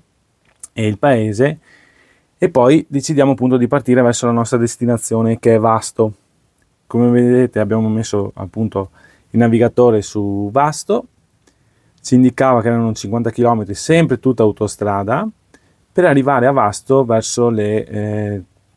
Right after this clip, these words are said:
quattro quasi del pomeriggio, tre e mezza del pomeriggio. Wow,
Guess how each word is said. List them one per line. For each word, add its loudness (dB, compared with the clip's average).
quattro -2
quasi 0
del -2
pomeriggio, -4
tre -2
e 2
mezza 2
del 0
pomeriggio. -4
Wow, -4